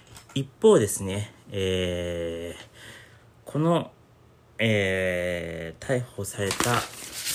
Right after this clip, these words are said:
えー、障害福祉施設、サルクっていうところはですね、えー、十八歳までの約三十人ぐらいですかね、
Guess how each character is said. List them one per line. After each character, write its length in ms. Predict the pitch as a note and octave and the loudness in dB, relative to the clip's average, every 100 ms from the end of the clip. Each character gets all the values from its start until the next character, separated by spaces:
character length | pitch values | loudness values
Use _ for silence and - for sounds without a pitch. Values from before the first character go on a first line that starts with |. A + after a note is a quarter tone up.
| - - - | -6 -8 -6
え 280 | F#2+ F2 F2 E2+ E2 E2 E2 E2 | -4 -4 -4 -6 -6 -8 -10 -8
ー、 240 | - - | -10 -10
障 320 | - - A#2+ A2+ | -10 0 2 4
害 180 | A2 | 0
福 180 | G#2+ - | -2 -6
祉 20 | G#2 | -6
施 220 | G#2 - | -4 -2
設、 520 | A2+ - - - - - - - - - - | -4 -4 -12 -14 -20 -20 -20 -20 -20 -20 -8
サ 240 | - - | -6 0
ル 80 | C3+ | -2
ク 120 | A#2 | 0
っ 20 | F2+ | -4
て 220 | - E2+ | -4 -8
い 140 | E2 | -6
う 40 | E2+ | -8
と 100 | - | -6
こ 160 | - | -2
ろ 100 | G2+ | 0
は 80 | F#2+ | 0
で 80 | F2+ | -4
す 200 | - - | -8 -6
ね、 260 | G2+ G2+ - - - - - - | -8 -8 -14 -20 -20 -20 -20 -10
え 1120 | G2 F#2 F2+ F2+ F2+ F2 F2 F2 F2 E2+ E2+ F2 | -4 -2 0 0 0 0 -2 -2 -6 -6 -6 -6
ー、 40 | |
十 240 | G#2+ A#2 | -2 0
八 200 | B2 C3 | 0 -4
歳 340 | A#2+ - A2 F2+ | -2 -2 0 -2
ま 120 | G2+ | 0
で 100 | A2 | 2
の 140 | A#2+ | 4
約 300 | G#2 A2+ - | 2 0 -4
三 420 | F2 - C3+ D3 D3 | -6 -4 -2 0 0
十 240 | D#3 D#3 | 0 0
人 240 | D3 D3 D3 - - - - - - - - - - - - - - | -2 -4 -10 -20 -20 -20 -20 -20 -20 -20 -20 -20 -20 -20 -20 -20 -6
ぐ 80 | |
ら 100 | G2 | -2
い 40 | F2 | -2
で 80 | D#2 | -4
す 100 | - | -6
か 100 | A2 | -4
ね、 180 | C#3+ | -4